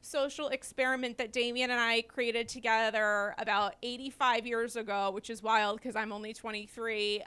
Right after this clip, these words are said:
Um, and it's just been such a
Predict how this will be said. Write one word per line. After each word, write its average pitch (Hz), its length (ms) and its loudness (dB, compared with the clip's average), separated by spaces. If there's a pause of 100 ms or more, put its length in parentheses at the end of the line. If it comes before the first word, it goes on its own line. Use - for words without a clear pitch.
Um, 220 440 -2 (200)
and 247 240 2
it's 254 240 -4
just - 300 -6
been 262 320 0 (380)
such 359 280 0
a 494 80 4